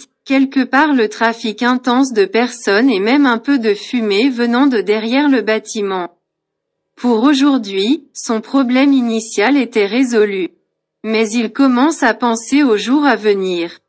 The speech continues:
Il veut rencontrer une personne qui connaît l'ami de son père, Harinarayan,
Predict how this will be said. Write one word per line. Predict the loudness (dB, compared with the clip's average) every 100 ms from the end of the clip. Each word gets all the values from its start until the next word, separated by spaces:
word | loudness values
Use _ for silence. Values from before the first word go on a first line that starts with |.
| _ _ _
Il | -6 -4 -2
veut | 0 2
rencontrer | 2 2 2 0 0 0 2
une | 2 0
personne | -2 -4 -2 0 2 0
qui | -2 -4
connaît | -2 0 0
l'ami | 0 2 2 0
de | 0
son | -4 -4 -6
père, | -4 -4 -2 -2 -4 _
Harinarayan, | -2 0 2 2 2 0 -2 -2 -2 0 0 0